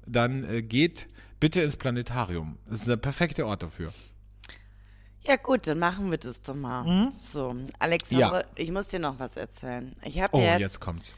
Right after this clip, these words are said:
Speaker 2: also ich hab ja so viel vor die nächsten Wochen, ne? Das ist der Wahnsinn. Also was ich heute alleine weggebucht hab, ne, das, äh, ist für andere lebensfüllend, wäre das schon. Und das sind bei mir nur die nächsten drei Wochen, ne? Zuerst
Speaker 1: Ja.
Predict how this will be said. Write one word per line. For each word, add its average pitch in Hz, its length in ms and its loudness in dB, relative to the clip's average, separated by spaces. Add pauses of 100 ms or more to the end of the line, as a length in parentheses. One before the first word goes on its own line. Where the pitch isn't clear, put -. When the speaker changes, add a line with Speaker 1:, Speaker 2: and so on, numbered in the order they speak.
(140)
Speaker 2:
also 170 220 2
ich 175 160 0
hab 214 120 0
ja 196 100 8
so 202 160 2
viel 202 220 -4
vor - 260 -2
die 135 100 -4
nächsten 123 520 -8
Wochen, 120 400 -6
ne? 147 140 -6
Das 160 100 -10
ist - 120 -6
der 139 140 4
Wahnsinn. 131 580 0 (260)
Also 160 260 2
was 170 140 2
ich - 160 -8
heute 214 280 4
alleine 175 380 4
weggebucht - 680 -4
hab, 147 300 -4
ne, 151 160 -4
das, - 400 -8
äh, 156 160 4
ist - 260 -4
für - 140 4
andere 160 300 4
lebensfüllend, 143 920 -6
wäre 123 240 -6
das 120 260 -12
schon. 123 180 -10
Und 131 120 -10
das 143 140 -12
sind 160 120 -12
bei 175 120 -2
mir 180 160 -4
nur 175 100 -6
die 160 80 -6
nächsten 151 420 -8
drei 135 260 -8
Wochen, 117 300 -12
ne? 139 180 -8 (360)
Zuerst 208 500 10
Speaker 1:
Ja. - 80 -8